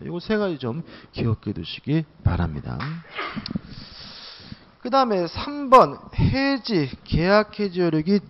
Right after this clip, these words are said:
즉시 발생하는 경우에도 총 다섯 가지가 있는데, 일단 가와 나는 임대인이 하는 거예요. 아니, 자, 잠깐 다시 하세요. 가와 나는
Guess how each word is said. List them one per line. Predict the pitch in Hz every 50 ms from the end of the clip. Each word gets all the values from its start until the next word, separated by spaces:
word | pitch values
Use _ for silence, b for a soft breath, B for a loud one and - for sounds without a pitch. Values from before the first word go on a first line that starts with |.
| - -
즉시 | - - 180 - - - - 233 233
발생하는 | - 190 151 156 151 - - 165 160 151 143 143 139 131
경우에도 | 120 113 107 104 98 101 107 -
총 | - - 190 180 - - _
다섯 | - - 127 131 - - 185 - -
가지가 | 165 151 131 120 135 127 131 117
있는데, | 98 92 98 104 104 104 90 80 101 151 175 180 - _ _ _ B B B B B B B B B B B B _
일단 | 240 240 - 226 170 131 117 - - - _ _
가와 | - - - 165 175 190 202 214 220 240 247 247 247
나는 | 214 180 151 147 151 170 190 202 196 - - - -
임대인이 | - 131 143 160 185 190 185 185 151 131 123 113 107
하는 | 95 85 82 85 82 73
거예요. | 78 73 67 64 57 53 - _ _ _ _ _ _ _ _
아니, | - 110 90
자, | - - 101
잠깐 | - - 98 -
다시 | - - 107 -
하세요. | 107 92 - 110 127 b b b b b b b -
가와 | - - 143 151 165 180 190 190 196 190
나는 | 165 143 123 120 123 165 196 214